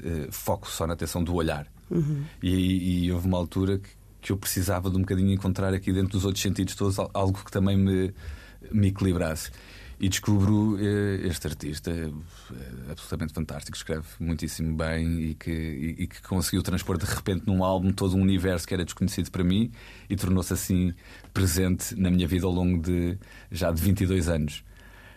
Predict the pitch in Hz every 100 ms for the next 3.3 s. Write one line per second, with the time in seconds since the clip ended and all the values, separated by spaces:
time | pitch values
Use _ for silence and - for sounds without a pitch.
0 | - 98 98 107 - 110 113 90 85 76
1 | 95 95 101 90 85 87 87 - - 90
2 | 85 87 87 87 95 92 95 85 85 85
3 | - 87